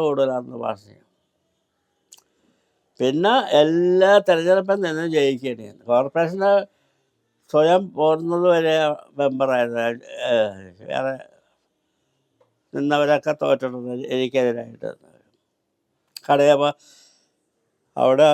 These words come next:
ഇത് കടയ ഭാഗത്ത് ഇപ്പം ശ്രീജിത്താണല്ലോ അവിടെ. അപ്പൊ അവിടെ സ്ഥിരമായി ഞാൻ അവിടെ എത്തിയിരുന്നു കടയ. ഇവിടെ മാഷുള്ളത് കൊണ്ടാണ്, പീതാംബരം മാഷ് ഒരേ മുന്നണിക്കാരാണല്ല, അതുകൊണ്ട് എന്നെ അങ്ങോട്ട് മാറ്റിയത്.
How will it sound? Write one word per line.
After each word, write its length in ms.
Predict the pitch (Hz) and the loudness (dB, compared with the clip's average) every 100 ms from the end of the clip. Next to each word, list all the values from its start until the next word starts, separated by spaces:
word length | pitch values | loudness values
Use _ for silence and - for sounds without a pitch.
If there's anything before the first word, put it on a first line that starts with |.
| - - 127 131 | 0 -10 -4 -2
ഇത് 120 | 127 113 - 123 | -2 -4 -10 -4
കടയ 220 | 120 123 127 | 0 2 2
ഭാഗത്ത് 340 | 120 110 - - - _ _ _ _ _ _ _ _ _ _ _ _ _ | 0 -4 -14 -20 -20 _ _ _ _ _ _ _ _ _ _ _ _ _
ഇപ്പം 160 | - 147 | 0 0
ശ്രീജിത്താണല്ലോ 720 | - 160 170 190 170 131 113 98 | 2 2 4 2 2 0 -2 -6
അവിടെ. 180 | - - _ _ _ _ _ _ _ _ _ _ _ _ 127 | -12 -18 _ _ _ _ _ _ _ _ _ _ _ _ -8
അപ്പൊ 200 | 123 139 156 143 120 | -4 0 0 -2 -2
അവിടെ 240 | 127 135 143 - | -2 -2 -4 -4
സ്ഥിരമായി 500 | 131 131 131 131 139 135 | -4 -2 0 0 2 2
ഞാൻ 120 | 131 127 | 2 -2
അവിടെ 180 | 120 120 | -6 -8
എത്തിയിരുന്നു 360 | 107 101 92 95 | -8 -12 -12 -12
കടയ. 180 | 107 98 - _ _ _ _ _ _ _ _ _ _ _ _ _ _ - | -10 -10 -14 _ _ _ _ _ _ _ _ _ _ _ _ _ _ -6
ഇവിടെ 200 | 123 147 143 | -2 0 2
മാഷുള്ളത് 640 | 120 131 135 156 160 160 165 | 2 2 4 2 4 2 2
കൊണ്ടാണ്, 340 | 160 156 147 131 | 0 -2 -4 -2
പീതാംബരം 480 | 120 123 127 135 139 139 | -4 -2 0 0 0 -2
മാഷ് 200 | 131 123 123 | -4 -6 -6
ഒരേ 160 | 120 135 143 | 2 2 2
മുന്നണിക്കാരാണല്ല, 880 | 147 143 151 156 147 143 135 117 104 - _ 110 | -2 -4 -4 0 0 0 -2 -4 -14 -20 _ -10
അതുകൊണ്ട് 360 | 120 135 160 196 196 165 147 139 151 | 0 0 2 0 -2 -10 -10 -4 -2
എന്നെ 180 | 143 147 | -2 -4
അങ്ങോട്ട് 240 | 139 131 127 | -6 -12 -16
മാറ്റിയത്. 400 | 123 _ 85 _ | -20 _ -20 _